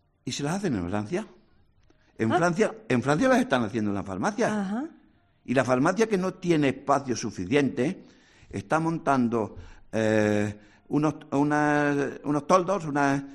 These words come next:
Speaker 1: eh, eh, ¿cómo se llama esto? Esto que ponen ahora mucho en
Speaker 2: Sí, bueno, lo entendemos, como
Speaker 1: Un-,
Speaker 2: unas
Speaker 1: unos toldos, eh, y tal, en unas mamparas,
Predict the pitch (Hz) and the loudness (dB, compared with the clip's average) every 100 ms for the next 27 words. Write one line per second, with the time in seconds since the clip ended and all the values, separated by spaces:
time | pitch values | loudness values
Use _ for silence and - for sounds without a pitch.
0 | - - _ - 107 120 127 127 123 107 | -20 -20 _ -10 -6 -2 -2 -2 -4 -8
1 | - - - - - 95 - 107 107 117 | -10 -20 -20 -20 -16 -12 -12 -10 -8 -6
2 | 131 151 - 104 123 110 107 117 117 113 | -6 -6 -6 -8 -6 -6 -2 -2 0 0
3 | 117 110 113 113 113 104 82 - - 240 | 0 0 -2 -2 -2 -2 -4 -8 -2 -2
4 | 160 165 139 - 196 180 185 202 208 220 | -2 -4 -6 -8 -8 -6 0 0 2 2
5 | 233 151 - 180 - 208 214 202 185 196 | 2 -2 -2 2 4 4 2 2 2 2
6 | 180 196 190 190 185 - 135 123 127 - | 4 4 6 4 4 2 0 0 0 0
7 | 196 - - - 135 143 147 160 226 233 | 0 -4 -18 -4 -2 0 0 4 6 6
8 | 247 | 4